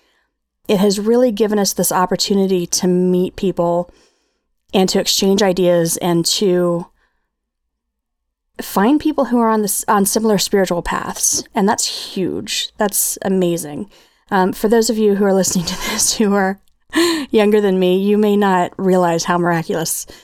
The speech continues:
the internet is, but it's, it's kind of amazing. So that being said, I wanted to go over a few different ways that you can connect with other pagans. And here's the thing. I understand there are a lot of people still who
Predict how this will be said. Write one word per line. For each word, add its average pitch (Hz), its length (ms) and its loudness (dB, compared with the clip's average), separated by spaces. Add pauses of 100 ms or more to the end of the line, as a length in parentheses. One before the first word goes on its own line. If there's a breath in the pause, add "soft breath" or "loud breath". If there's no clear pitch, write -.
(200 loud breath)
the 180 100 2
internet 170 280 2
is, 160 280 -2
but 190 180 -2
it's, 180 360 -2
it's - 320 -2
kind 190 200 -2
of 175 80 4
amazing. 139 520 -4 (1040)
So 269 160 2
that 277 180 0
being 294 180 2
said, 175 320 0 (720)
I 254 40 2
wanted 262 180 4
to 247 60 0
go 226 120 4
over 226 140 2
a 196 60 2
few 214 160 -2
different 190 260 0
ways 180 360 0
that 175 520 -2 (560 soft breath)
you 196 160 4
can 190 160 2
connect 175 340 -2
with 185 120 -2
other 175 200 0
pagans. - 680 -4 (240)
And 226 460 2 (1500 soft breath)
here's 359 300 -2
the 339 80 -4
thing. 226 340 2 (240 loud breath)
I - 160 0
understand 202 800 0 (160 loud breath)
there 233 140 2
are 202 320 2
a 170 100 0
lot 185 280 2
of 185 100 -2
people 185 260 -4
still 185 320 0
who 170 420 0